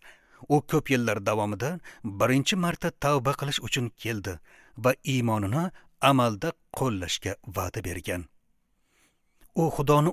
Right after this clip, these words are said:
ulug'lashga va buni barcha harakatlarida, shu jumladan ayollarga va ularning qadr-qimmatiga hurmat ko'rsatishda namoyon qilishga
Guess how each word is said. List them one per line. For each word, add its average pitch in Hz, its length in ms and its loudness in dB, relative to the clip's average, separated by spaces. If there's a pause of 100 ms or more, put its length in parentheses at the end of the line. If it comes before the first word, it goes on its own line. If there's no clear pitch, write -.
ulug'lashga 123 640 2 (420)
va 131 120 4
buni 127 260 4
barcha 117 380 2
harakatlarida, 110 880 -2 (580)
shu - 200 0
jumladan 104 540 -2 (480)
ayollarga 117 640 2 (300)
va 120 120 -2 (100)
ularning 127 460 0 (180)
qadr-qimmatiga 135 880 -2
hurmat 120 540 0
ko'rsatishda 143 600 -2 (340)
namoyon 110 580 0
qilishga 98 480 -4